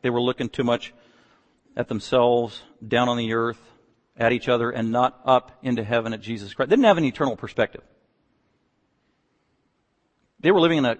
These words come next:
a city that flourished economically. It was known historically two thousand years ago, the city of Corinth was one of the places you could go in the Roman Empire to raise yourself up by your own bootstraps if you had a strong work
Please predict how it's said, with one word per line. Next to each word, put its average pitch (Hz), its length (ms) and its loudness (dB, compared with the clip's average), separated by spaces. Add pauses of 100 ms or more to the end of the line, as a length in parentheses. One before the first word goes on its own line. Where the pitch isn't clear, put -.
a 120 80 -6
city 147 420 0
that 117 160 -2 (600)
flourished 185 680 6
economically. 120 720 0 (280)
It 175 140 -2
was 165 160 2
known 165 220 4
historically 151 480 0
two 156 120 -6
thousand 135 300 4
years 135 180 -2
ago, 123 140 -2
the 113 80 -8
city 226 220 0
of 156 100 0
Corinth - 260 0
was 113 140 -4
one 175 160 0
of 202 40 0
the 165 60 -2
places 135 380 0
you 139 80 0
could 127 160 -4
go 139 180 4
in 147 160 -2
the 175 80 0
Roman 147 460 2 (120)
Empire 117 540 -2 (840)
to 147 260 4 (680)
raise 190 540 6
yourself 185 580 4
up 170 260 6
by 160 140 10
your 160 260 4
own 214 300 4
bootstraps 156 600 4
if 147 120 -4
you 151 120 0
had 156 160 6
a 139 60 4
strong 180 560 0
work 175 320 -2